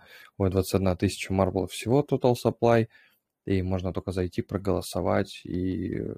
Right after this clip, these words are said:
собственно, всё. Там больше, м, там больше ничего не сделаешь. Можно, м, зайти посмотреть и, э, там проголосовать пока,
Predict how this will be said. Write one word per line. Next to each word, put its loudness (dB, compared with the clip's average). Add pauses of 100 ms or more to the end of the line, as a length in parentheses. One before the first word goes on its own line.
(160)
собственно, -10
всё. -12 (840)
Там 2
больше, -4
м, -6
там 0
больше -4
ничего -4
не 2
сделаешь. 2 (440)
Можно, -4
м, -14 (100)
зайти -2
посмотреть -2
и, -4
э, -12
там -14 (220)
проголосовать 2
пока, 2